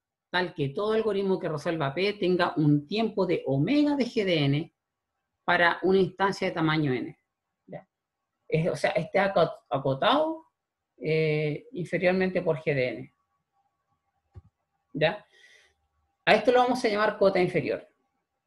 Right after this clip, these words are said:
o piso para resolver P. Y demo-, y deseamos encontrar el piso lo más grande posible. Porque si alguien me dice que, y yo, supongan, eh, ordenar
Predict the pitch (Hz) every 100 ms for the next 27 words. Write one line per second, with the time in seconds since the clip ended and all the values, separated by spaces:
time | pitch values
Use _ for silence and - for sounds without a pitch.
0 | _ _ _ _ _ 160 160 226 220 -
1 | - - _ _ _ 170 156 151 147 151
2 | 156 147 131 123 - _ _ _ _ _
3 | _ _ 180 160 156 160 - 123 143 139
4 | 190 202 180 180 190 175 151 214 - 185
5 | 151 185 185 165 214 277 285 247 - 151
6 | 143 - - _ _ _ _ _ _ _
7 | _ _ 165 - 165 160 _ _ _ _
8 | - 214 220 220 233 240 233 208 190 -
9 | - - _ 147 - 427 _ _ _ _
10 | _ _ _ _ - - - 190 185 143
11 | 120 - 320 - 143 - 175 185 208 226
12 | 294 -